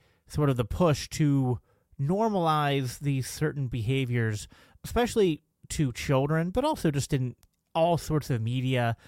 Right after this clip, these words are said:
and, and whatnot, whether it's T V shows, movies, books, uh, et cetera. And when I say normalize, I mean, there's, it's one thing to, you know, act like, it, it'd be maybe silly to suggest that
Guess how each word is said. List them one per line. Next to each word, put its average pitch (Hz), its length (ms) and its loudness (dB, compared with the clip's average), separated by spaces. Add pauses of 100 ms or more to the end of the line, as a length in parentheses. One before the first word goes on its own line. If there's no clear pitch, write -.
(240)
and, 113 580 0
and 117 200 -4
whatnot, 113 340 0
whether 117 200 0
it's - 180 -8
T 135 220 -6
V 127 140 -2
shows, 120 560 0
movies, 117 680 2 (180)
books, - 640 0 (500)
uh, 110 300 0
et - 160 -8
cetera. 120 500 2 (300)
And 202 100 0
when 254 120 0
I 269 60 2
say 202 220 2
normalize, 135 640 2
I 139 40 2
mean, 151 180 0
there's, 175 380 0 (580)
it's 190 140 -10
one 233 200 0
thing 151 320 -2
to, 123 460 0 (560)
you - 140 -8
know, - 300 -10 (560)
act 147 280 0
like, 123 380 -2 (100)
it, 165 220 -4
it'd 196 160 -2
be 196 240 -4 (160)
maybe 208 380 0
silly 151 580 0 (200)
to 123 500 -2 (180)
suggest 135 520 -2
that 120 260 0